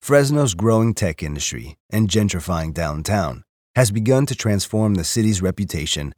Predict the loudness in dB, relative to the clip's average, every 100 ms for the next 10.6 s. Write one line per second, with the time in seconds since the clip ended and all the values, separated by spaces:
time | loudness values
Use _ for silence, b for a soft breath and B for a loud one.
0 | _ -4 0 0 2 2 2 0 -4 -8
1 | -12 -18 _ _ 0 2 4 4 2 0
2 | 0 0 -4 -10 _ -6 0 0 0 -2
3 | 0 -2 -6 -16 _ _ _ _ _ _
4 | _ _ _ _ _ 0 4 6 6 6
5 | 4 4 2 0 -2 -2 -4 2 4 4
6 | 0 0 0 2 4 4 4 2 -2 -2
7 | 2 4 2 4 6 6 4 -4 -10 -16
8 | _ _ 0 2 2 4 6 4 4 0
9 | 0 2 2 2 0 0 -4 _ -4 0
10 | 0 0 -4 -6 -8